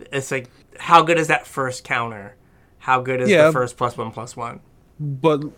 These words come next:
Speaker 2: Lu-, Luminarch Aspirant doesn't make game objects either. Like, I think the
Speaker 1: Very
Speaker 2: fact
Speaker 1: true.
Speaker 2: that this makes game objects every turn is, puts it kind of in a different category than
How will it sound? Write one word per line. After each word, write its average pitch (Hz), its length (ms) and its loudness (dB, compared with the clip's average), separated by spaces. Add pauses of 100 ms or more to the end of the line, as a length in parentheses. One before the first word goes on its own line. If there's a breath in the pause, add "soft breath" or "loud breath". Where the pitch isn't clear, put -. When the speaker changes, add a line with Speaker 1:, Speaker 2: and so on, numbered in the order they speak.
Speaker 2:
Lu-, 156 440 0
Luminarch 151 440 2
Aspirant 131 680 0 (600)
doesn't 135 540 -2
make 127 280 -4
game 120 260 -6
objects 104 460 -10
either. 107 300 -14 (1080)
Like, 120 140 -6
I - 60 -2
think 131 240 -8
the 120 80 -8
Speaker 1:
Very 160 180 2
Speaker 2:
fact 127 120 -4
Speaker 1:
true. 127 100 -6
Speaker 2:
that 98 40 -6
this 123 200 -8
makes 120 320 -8
game 123 260 -6
objects 113 400 -6
every 110 220 -8
turn 113 380 -10
is, 104 320 -12 (1200 soft breath)
puts 160 240 2
it 151 120 -2
kind 135 160 0
of 123 100 0
in 117 80 -4
a 117 60 -6
different 117 320 -6
category 110 480 -8
than 107 240 -12